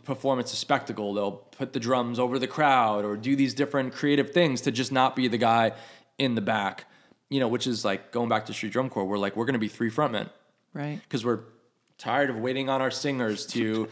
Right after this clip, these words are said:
Speaker 1: <laughs> write songs and waiting for the damn guitar player to tune his guitar and his pedal board doesn't work. So we were just, like,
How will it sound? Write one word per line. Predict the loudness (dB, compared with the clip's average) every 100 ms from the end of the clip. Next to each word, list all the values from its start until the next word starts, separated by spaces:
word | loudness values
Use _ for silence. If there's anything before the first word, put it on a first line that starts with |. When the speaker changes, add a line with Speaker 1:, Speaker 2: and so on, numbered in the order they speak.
| -10
Speaker 1:
<laughs> | -2
write | 2 4
songs | 6 8 10 8 6 2 0
and | 0
waiting | 2 0
for | 2
the | 2
damn | 4 2 2
guitar | 2 6 6
player | 8 4
to | 4
tune | 4 4
his | 4
guitar | 2 6 8 10
and | 8
his | 4
pedal | 2 2
board | 6 6
doesn't | 6 4 4
work. | 4 2
So | 2
we | 4
were | 4
just, | 4 4
like, | 2